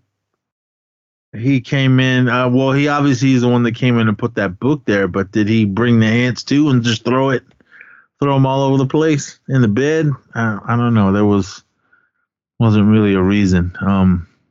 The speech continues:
if they did, I don't <laughs> remember. So, um, I'm on Wikipedia trying to see if there was, uh, anything.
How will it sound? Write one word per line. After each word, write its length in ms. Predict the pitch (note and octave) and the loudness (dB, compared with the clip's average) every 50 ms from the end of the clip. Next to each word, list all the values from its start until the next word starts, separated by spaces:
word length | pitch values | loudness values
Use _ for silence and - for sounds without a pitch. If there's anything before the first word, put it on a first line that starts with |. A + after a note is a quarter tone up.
| _ _ - | _ _ -6
if 120 | A#2 G#2 - | -6 -4 -2
they 140 | A2 G#2 G2+ | -2 -2 0
did, 240 | F2+ G#2 G#2 G2+ F#2+ | 0 0 0 0 0
I 80 | F2+ | 0
don't 220 | F2+ F#2 G2+ G2+ - | 0 0 0 0 0
<laughs> 220 | - B2+ A#2 A2+ - | 0 0 0 0 0
remember. 500 | B2 A2 G#2+ G2 - - C#3+ C3+ B2 - _ | 0 0 0 -2 -2 -4 -6 -6 -6 -12 _
So, 500 | _ - - - - G#2+ G#2 C3 - C3 B2+ - - - - - - - - _ _ _ _ _ _ _ _ _ _ _ _ _ _ _ _ _ - - - _ | _ -16 -16 -8 -6 -4 -2 -2 -2 -4 -6 -10 -14 -12 -10 -10 -10 -12 -14 _ _ _ _ _ _ _ _ _ _ _ _ _ _ _ _ _ -16 -16 -10 _
um, 800 | B2 B2+ B2 A#2+ A#2+ A#2 A2+ A2 A2 A2 G#2+ G#2 G2+ G2 F2 D#2 - _ _ _ _ _ - - - - - - - - - - - - - _ _ _ _ _ - | -4 -2 0 0 2 2 2 4 4 4 4 4 4 2 0 -4 -8 _ _ _ _ _ -20 -20 -18 -18 -16 -16 -16 -16 -16 -18 -20 -20 -20 _ _ _ _ _ -2
I'm 140 | B2 B2 B2 | 0 2 2
on 120 | A#2+ A2 | 4 4
Wikipedia 680 | G#2 A2 A2 A2 - F#2 - - A2+ A2+ G#2 G2 F#2 F2 | 4 4 4 2 2 0 0 0 2 2 2 2 0 0
trying 200 | - - G#2 G2 G2 | 0 2 2 2 2
to 60 | F#2+ | 2
see 300 | F#2 - - A2 G2+ G2 | 0 0 0 0 0 0
if 120 | F2+ - | 0 0
there 160 | - F#2+ F#2+ | 0 0 2
was, 440 | F#2+ G2 G2 G2 G2 F#2 F#2 - - - - - - - | 4 4 4 2 2 0 -2 -4 -6 -8 -8 -10 -6 -2
uh, 200 | - G2+ G2 G2 G2 | 0 2 2 2 2
anything. 800 | A#2 G#2+ G#2 G#2 G2+ F#2 G2 - F#2+ F#2 E2+ - B2+ A2 G#2 | 2 4 4 4 2 0 0 0 0 0 0 0 -2 -4 -4